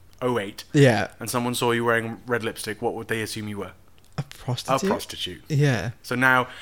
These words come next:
Speaker 2: I was about to say, like, I was gonna go from flapper to slapper,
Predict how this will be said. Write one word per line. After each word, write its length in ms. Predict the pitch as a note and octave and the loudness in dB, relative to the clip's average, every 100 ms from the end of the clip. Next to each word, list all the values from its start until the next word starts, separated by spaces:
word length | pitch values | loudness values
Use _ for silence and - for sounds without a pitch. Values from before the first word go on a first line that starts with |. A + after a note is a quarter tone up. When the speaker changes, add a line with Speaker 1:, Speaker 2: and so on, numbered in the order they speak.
| - | 0
Speaker 2:
I 120 | D3+ | 8
was 120 | D3+ D#3 | 8 10
about 240 | D#3 D3 | 8 8
to 80 | C#3 | 4
say, 220 | - D3 | 6 6
like, 160 | B2+ - - - - - - - - | 6 0 -6 -20 -20 -20 -20 -8 2
I 60 | |
was 80 | C3 | 4
gonna 180 | B2+ B2+ - - | 6 4 2 4
go 140 | B2+ | 4
from 180 | C3 C3 | 6 2
flapper 400 | - B2+ C3 B2 | 4 4 4 0
to 120 | - | 0
slapper, 580 | - - B2 - - | -2 0 -2 -2 -4